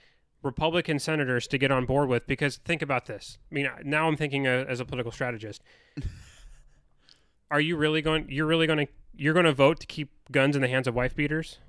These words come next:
Speaker 2: Right.
Speaker 1: You lay it out like that,
Speaker 2: Yeah.
Speaker 1: right to Ted Cruz, and
Speaker 2: Yeah.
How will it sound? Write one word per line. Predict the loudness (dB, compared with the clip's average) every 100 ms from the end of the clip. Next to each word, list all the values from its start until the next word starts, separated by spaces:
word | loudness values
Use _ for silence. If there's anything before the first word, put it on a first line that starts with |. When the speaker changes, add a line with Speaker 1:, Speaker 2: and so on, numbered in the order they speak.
| -20 -18 0
Speaker 2:
Right. | 4 4 0 _ _ _ _
Speaker 1:
You | -4 0 4
lay | 6 6
it | 4
out | 4
like | 2 2
that, | 2 4 2 2
Speaker 2:
Yeah. | 2 2 0 -2
Speaker 1:
right | 2 2
to | 2
Ted | 0 0 0 0
Cruz, | 2 4 2
and | -4 -4
Speaker 2:
Yeah. | 0 0